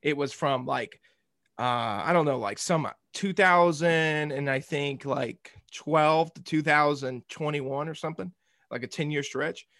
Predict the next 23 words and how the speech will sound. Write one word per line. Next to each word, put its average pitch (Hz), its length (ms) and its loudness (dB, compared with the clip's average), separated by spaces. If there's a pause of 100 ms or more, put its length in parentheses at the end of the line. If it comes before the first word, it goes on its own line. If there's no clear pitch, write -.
(140)
And 135 80 -4
it 135 40 -4
showed 151 260 0
Arkansas 160 380 0
wins. 147 400 -4 (460)
Arkansas, 165 560 4
with 139 180 0
all 147 120 2
the 196 60 0
wins 196 200 0
they 156 100 2
have 151 240 -2
this 160 220 -6
year, 170 320 -6 (560)
is 143 120 -8
still 147 420 2
dead 175 300 4
last 170 400 2
in 156 80 -4
the 147 140 -4
S 160 200 -2
E 190 100 -4
C - 360 -8